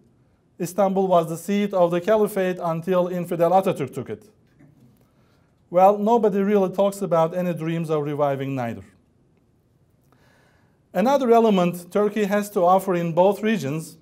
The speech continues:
is the Turkish schools of the Hizmet movement. Hizmet schools, now officially in over a hundred and sixty countries,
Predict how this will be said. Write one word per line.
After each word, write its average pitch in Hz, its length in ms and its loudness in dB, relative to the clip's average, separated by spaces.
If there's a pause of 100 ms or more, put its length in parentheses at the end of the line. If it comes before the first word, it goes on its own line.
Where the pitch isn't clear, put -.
(280)
is 180 280 -6
the 175 120 -4
Turkish 214 380 -2
schools 190 420 0
of 165 160 2
the 165 120 -4
Hizmet 156 400 -4
movement. 170 420 -2 (3000)
Hizmet 214 320 0
schools, 214 600 4
now 185 340 4
officially 202 540 0
in 180 80 -2
over 180 320 2
a 165 100 2
hundred 175 320 -2
and 175 140 -2
sixty 175 320 -4
countries, 185 680 -2